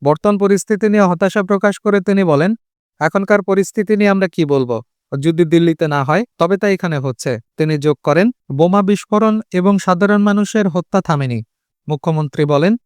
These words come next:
আমরা চাই এটা বন্ধ হোক। আমরা কাশ্মীরে অনেক রক্তপাত দেখেছি। বর্তমান পরিস্থিতিকে কেউ তাদের সন্তানদের কাশ্মীরের বাইরে পাঠাতে চায় না। সর্বত্র মানুষ আমাদের সন্দেহ করছে, কাশ্মীরিদের কলঙ্কিত করা হচ্ছে। তিনি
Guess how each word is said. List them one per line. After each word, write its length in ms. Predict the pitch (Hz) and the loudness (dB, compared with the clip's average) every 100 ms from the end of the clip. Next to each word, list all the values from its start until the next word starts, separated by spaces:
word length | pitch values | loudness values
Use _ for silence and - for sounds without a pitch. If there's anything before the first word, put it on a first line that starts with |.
| - | -4
আমরা 340 | 151 170 202 202 | 0 2 0 0
চাই 240 | 220 214 - | 0 0 -2
এটা 300 | 170 175 190 | -2 0 0
বন্ধ 260 | 165 151 135 | 0 -2 0
হোক। 260 | 131 117 _ _ _ | 0 -4 _ _ _
আমরা 220 | 156 180 196 | -2 0 2
কাশ্মীরে 440 | 185 - - 208 | 0 -2 -2 0
অনেক 220 | 208 202 | 2 2
রক্তপাত 480 | 185 175 - 190 196 | 2 0 -2 -2 0
দেখেছি। 480 | 156 127 127 170 247 _ _ _ 156 | -2 -2 -2 -2 -4 _ _ _ -2
বর্তমান 320 | 160 208 202 | 0 0 0
পরিস্থিতিকে 800 | 208 196 - 190 208 - 214 208 | 0 -2 -4 -4 -4 0 0 0
কেউ 200 | - 185 | 0 0
তাদের 300 | 185 196 202 | 2 0 0
সন্তানদের 640 | 196 185 175 202 202 170 147 - _ _ | -2 -2 -2 -2 0 0 -2 -6 _ _
কাশ্মীরের 380 | - 165 202 202 | -4 -4 -2 0
বাইরে 240 | 196 202 202 | 2 2 2
পাঠাতে 400 | 170 196 185 170 | 0 -2 -4 -2
চায় 200 | 143 127 | -2 -4
না। 160 | 110 - | -6 -8
সর্বত্র 600 | - 170 175 202 - 220 | -2 0 0 -2 -2 0
মানুষ 280 | 202 202 202 | 2 0 0
আমাদের 300 | 196 190 190 | 0 0 0
সন্দেহ 380 | 185 160 151 135 | -2 -2 0 0
করছে, 380 | 131 120 135 117 _ | -4 -4 -4 -4 _
কাশ্মীরিদের 540 | - 165 202 202 196 214 | -4 -4 -2 -2 0 0
কলঙ্কিত 460 | 185 185 185 196 | 0 0 -2 -2
করা 280 | 202 160 139 | 0 0 0
হচ্ছে। 380 | 135 131 - 123 - _ _ - | -2 -4 -4 -4 -8 _ _ -4
তিনি 200 | 156 | -2